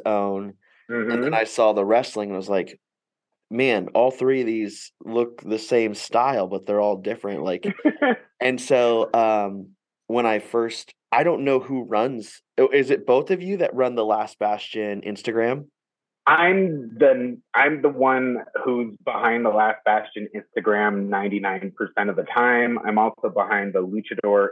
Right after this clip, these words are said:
Speaker 2: Instagram, and Chris, you know, he mostly handles Ragnar and, uh, and his own, you know, personal stuff as well. But a lot of that goes into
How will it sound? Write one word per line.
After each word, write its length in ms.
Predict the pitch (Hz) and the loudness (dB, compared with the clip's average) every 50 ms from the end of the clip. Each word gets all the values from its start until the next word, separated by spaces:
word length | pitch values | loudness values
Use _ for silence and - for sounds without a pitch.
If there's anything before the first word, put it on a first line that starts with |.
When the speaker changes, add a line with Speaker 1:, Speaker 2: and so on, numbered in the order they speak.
| - | -4
Speaker 2:
Instagram, 640 | 110 104 - _ - 107 - 98 98 98 101 92 92 | -10 -12 -12 _ -8 -4 -2 -2 0 0 0 -2 -4
and 100 | 92 92 - | -8 -10 -12
Chris, 340 | - - 151 135 131 127 - - _ _ _ _ _ _ _ _ _ _ _ | -2 2 4 4 4 2 0 -8 _ _ _ _ _ _ _ _ _ _ _
you 100 | - 127 117 | -2 2 2
know, 180 | 117 110 110 | 4 4 2
he 220 | 104 - 139 127 120 | 2 -2 -4 -2 0
mostly 540 | 120 113 117 117 113 - - - 113 110 | 2 2 2 2 2 0 -6 -6 -6 -4
handles 520 | 104 107 113 110 107 107 101 98 98 98 - _ | -4 -2 -2 -2 0 2 2 0 0 -2 -8 _
Ragnar 960 | - 101 104 104 107 107 98 92 98 101 101 101 101 98 98 98 95 95 95 - - - | -4 0 0 2 2 2 0 -2 -4 -4 -4 -2 -2 -2 -2 -2 -4 -4 -6 -8 -10 -8
and, 480 | 101 104 98 95 95 92 92 92 90 87 - 104 | -6 -4 -4 -4 -6 -8 -10 -12 -14 -4 0 2
uh, 400 | 98 95 92 92 87 87 87 - - 98 | 2 4 2 2 2 0 0 -2 -4 -6
and 300 | 95 92 95 90 87 85 - - | -6 -8 -8 -10 -12 -14 -6 -4
his 180 | 127 120 104 | -4 0 2
own, 600 | 117 117 117 110 104 98 98 98 95 90 87 87 _ _ _ | 2 2 2 2 -2 -4 -6 -8 -10 -10 -12 -16 _ _ _
you 100 | - 104 | -8 -6
know, 180 | 95 92 87 87 | -4 -2 -2 -4
personal 640 | 87 - - - 110 - - - 110 95 90 87 - - | -4 0 2 2 2 2 -2 -6 -4 -4 -4 -6 -6 -6
stuff 220 | _ - 98 92 - - 85 80 | _ 0 0 0 0 -4 -10 -12
as 80 | 80 - _ | -12 -4 _
well. 320 | 101 101 101 95 92 87 82 | 4 4 4 4 2 0 0
But 220 | 98 92 87 85 - - - - - - - _ _ _ | 0 0 0 -2 -4 -12 -20 -20 -20 -20 -20 _ _ _
a 60 | - 147 | 0 2
lot 180 | 151 151 160 143 | 4 4 4 4
of 40 | 135 | 4
that 240 | 139 139 135 - - | 4 4 2 2 2
goes 260 | 131 127 120 117 98 | 2 2 2 0 -2
into 880 | 131 117 113 113 101 - - - 120 110 110 107 104 101 98 98 95 | -2 -2 -2 -4 -8 -10 -8 -4 -2 0 0 0 -2 -4 -6 -8 -12